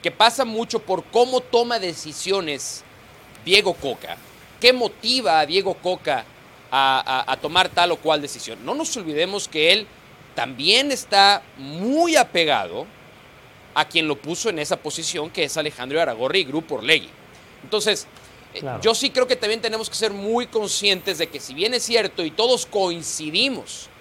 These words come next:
Speaker 1: una derrota el día de hoy, malos resultados en Nations League y Copa Oro, pues lo más probable es que Diego Coca, en un mundo normal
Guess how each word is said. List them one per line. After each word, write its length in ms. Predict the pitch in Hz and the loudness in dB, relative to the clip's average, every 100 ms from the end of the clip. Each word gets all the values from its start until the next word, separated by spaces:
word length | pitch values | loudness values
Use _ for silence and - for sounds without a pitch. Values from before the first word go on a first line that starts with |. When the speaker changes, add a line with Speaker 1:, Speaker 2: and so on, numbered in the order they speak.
| - - - - | -20 -20 -20 -12
Speaker 1:
una 160 | 131 | -4
derrota 480 | 151 160 214 262 247 | 0 4 8 8 8
el 80 | 226 | 4
día 160 | 220 214 | 6 6
de 120 | 202 | 6
hoy, 240 | 180 135 | 4 4
malos 260 | 131 185 220 | 2 2 2
resultados 720 | 214 - 214 - 247 262 254 | 0 -2 -2 6 6 6 2
en 80 | 226 | 0
Nations 320 | 233 202 180 | -2 -2 -2
League 180 | 214 196 | -4 -2
y 40 | |
Copa 260 | 208 220 196 | 0 2 4
Oro, 340 | 202 214 240 - - - | 4 6 4 2 -20 -8
pues 140 | 196 208 | -4 0
lo 40 | |
más 140 | 226 | 0
probable 260 | 240 254 247 | 2 4 4
es 80 | 247 | 2
que 120 | 226 | 0
Diego 220 | 233 233 | 2 2
Coca, 460 | 233 240 240 208 220 | 6 4 6 4 4
en 200 | 175 185 | 0 -2
un 100 | 214 | 0
mundo 560 | 226 233 220 208 196 - - - | 0 2 4 6 4 0 -10 2
normal 720 | 185 180 214 226 180 196 | 4 6 6 6 6 2